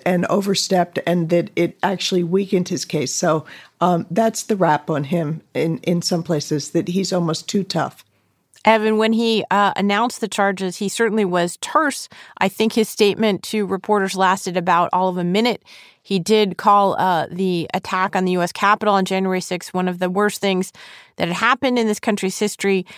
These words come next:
Speaker 2: And he said it was an attack, this stood out to me, that was fueled by lies. Uh, do you think he's, uh, being controversial in the way that he's approaching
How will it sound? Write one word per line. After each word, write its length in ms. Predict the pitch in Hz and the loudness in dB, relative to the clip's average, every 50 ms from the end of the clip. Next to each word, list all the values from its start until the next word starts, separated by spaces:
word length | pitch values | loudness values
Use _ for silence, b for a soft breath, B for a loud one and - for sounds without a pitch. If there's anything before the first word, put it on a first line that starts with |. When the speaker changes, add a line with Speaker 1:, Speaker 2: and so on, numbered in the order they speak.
| B B | B B
Speaker 2:
And 120 | B 185 185 | B 2 2
he 60 | 180 | 2
said 240 | 170 - 226 214 202 | 2 2 2 2 2
it 80 | 196 | 2
was 160 | - 165 196 185 | 0 0 -2 -2
an 120 | 180 175 | -2 -4
attack, 540 | 165 - - - 190 180 175 175 - - - b b b b b | -4 -4 -6 -6 -4 -4 -4 -4 -8 -12 -20 b b b b b
this 140 | 180 185 | -4 -4
stood 260 | - - - 202 208 196 | -4 -2 -2 2 4 4
out 180 | 196 185 185 | 4 4 2
to 120 | - - 185 | 0 -4 -2
me, 160 | 190 185 180 | -2 -2 0
that 140 | 170 - - | -2 -2 -2
was 240 | 170 175 170 - - _ - | -2 -4 -4 -6 -10 _ -20
fueled 640 | - - - - - 233 233 226 220 214 202 180 - - - - | -20 -18 -10 -4 0 2 4 4 4 4 2 0 -4 -10 -10 -6
by 420 | - 175 165 170 165 170 170 - - - - | -4 -2 -2 0 0 0 -2 -4 -6 -8 -6
lies. 680 | 170 170 160 156 156 151 143 - - - - - - _ b b b b b b b | -4 -2 -2 -2 -2 -2 -2 -4 -6 -8 -10 -14 -16 _ b b b b b b b
Uh, 240 | 196 208 190 131 - - 196 | 2 2 2 2 -2 -6 -6
do 120 | 202 247 | -4 -2
you 100 | 277 339 | -2 0
think 200 | - 440 415 - | 0 -2 -2 0
he's, 240 | - 370 359 - - - | 2 0 0 0 -2 -4
uh, 120 | - 254 220 - - - | -4 -4 -4 -4 -8 -8
being 260 | 214 - 311 320 294 226 | -4 -2 -2 -2 -2 -4
controversial 760 | - - 208 208 - - 240 208 214 247 - - - 320 | -2 0 2 2 2 0 0 0 0 0 0 0 0 0
in 100 | 320 285 | 0 0
the 80 | 262 240 | 0 2
way 160 | 226 226 226 | 2 2 2
that 160 | 202 202 196 | 2 0 -2
he's 260 | 196 208 202 196 190 - | 0 0 0 0 0 -2
approaching 800 | - 180 - - - - 214 214 214 - - 247 233 220 233 233 | -4 -6 -6 -6 -4 0 0 0 0 0 -2 -2 -2 -2 -4 -6